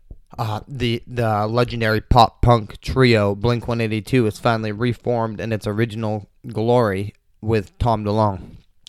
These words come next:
No, I said original glory. Sometimes with the Blink one eighty-two people, "Oh, they had a drummer before Travis. What about Scott? Scott," it's like, "Yeah, Scott's a fine drummer,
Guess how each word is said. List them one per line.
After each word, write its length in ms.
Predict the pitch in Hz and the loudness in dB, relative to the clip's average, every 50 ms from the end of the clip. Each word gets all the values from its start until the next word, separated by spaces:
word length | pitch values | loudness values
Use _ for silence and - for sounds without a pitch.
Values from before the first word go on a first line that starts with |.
| - _ - | -20 _ -14
No, 360 | - 117 113 113 120 120 - - - _ _ _ _ - | -8 -4 -2 -2 -2 -2 -4 -8 -18 _ _ _ _ -8
I 60 | - | -6
said 180 | 113 - 135 113 | -2 0 2 2
original 520 | 107 95 104 127 131 123 131 127 127 127 | 2 2 4 2 4 4 0 -2 -2 -2
glory. 400 | 120 123 127 123 123 120 120 120 - _ - - - - - - - - | 0 0 0 0 0 -2 -4 -8 -14 _ -20 -20 -20 -20 -20 -20 -20 -16
Sometimes 540 | - - 180 170 - - 160 139 127 113 127 | -10 -6 -6 -4 0 0 0 0 0 -2 -2
with 220 | 120 120 127 117 101 | 0 2 2 2 0
the 60 | 110 | -2
Blink 280 | 95 123 131 131 - | -2 -2 -4 -2 -2
one 100 | 135 131 | -2 -2
eighty-two 360 | 127 120 113 117 - - 131 120 | 0 0 -2 -2 -2 -2 -4 -2
people, 580 | - 127 120 - - 117 113 110 113 - - _ _ - | -4 -6 -8 -6 -6 -6 -6 -6 -6 -8 -10 _ _ -4
"Oh, 760 | 175 180 185 185 185 185 180 175 165 156 120 107 104 139 139 - - _ _ _ _ _ _ _ _ _ | -2 0 0 0 0 -2 -4 -6 -8 -8 -8 -8 -10 -10 -12 -14 -18 _ _ _ _ _ _ _ _ _
they 200 | - 196 220 220 | 2 4 6 6
had 180 | 220 220 208 190 | 6 6 6 6
a 100 | 190 190 | 4 4
drummer 560 | 180 160 175 175 190 190 190 190 190 190 180 | 2 0 2 2 4 4 6 6 6 6 4
before 440 | 160 156 156 160 151 156 151 151 165 | 4 2 0 0 -2 0 0 0 0
Travis. 1160 | 160 - - - 180 175 170 170 175 175 175 180 180 175 156 135 110 92 67 76 104 131 - - - _ | -2 -4 -6 -6 -4 -2 -2 -2 0 0 0 0 -2 -4 -6 -10 -10 -12 -12 -12 -12 -14 -14 -16 -16 _
What 260 | - 160 170 180 185 | -10 -4 -2 0 0
about 260 | 185 180 190 196 185 | 2 2 2 0 0
Scott? 720 | 165 - - 175 180 170 160 160 160 170 165 131 110 - - | -4 -8 -8 -4 -4 -2 -2 -2 -2 -2 -4 -4 -6 -8 -12
Scott," 340 | - - 160 170 160 131 120 | -12 -8 -6 -4 -4 -4 -6
it's 100 | 131 - | -6 -8
like, 180 | 127 117 _ _ _ _ | -8 -8 _ _ _ _
"Yeah, 280 | 156 160 165 170 170 151 - _ _ _ | 0 2 2 2 2 0 -6 _ _ _
Scott's 360 | - - - 180 170 - - | -4 4 4 4 4 4 0
a 40 | - | 0
fine 280 | - 170 165 165 165 | 2 2 2 2 2
drummer, 420 | 131 127 135 135 143 151 156 160 | 0 0 0 0 0 -4 -6 -8